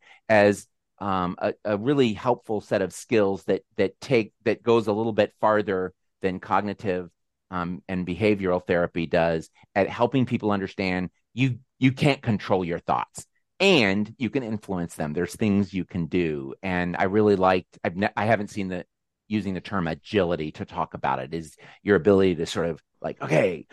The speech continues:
we gotta do, we gotta do some switch. We got this, this persistent doom that's happening here. How can we ter-, recognize this as a cognitive distortion? Or how can we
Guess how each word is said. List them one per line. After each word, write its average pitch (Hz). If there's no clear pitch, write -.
we 113
gotta 117
do, 123
we 131
gotta 143
do 131
some 127
switch. -
We 107
got 131
this, 139
this 120
persistent 147
doom 131
that's 110
happening 101
here. 95
How 151
can 165
we 131
ter-, -
recognize 117
this 113
as 110
a 107
cognitive 110
distortion? 104
Or 90
how 117
can 131
we 110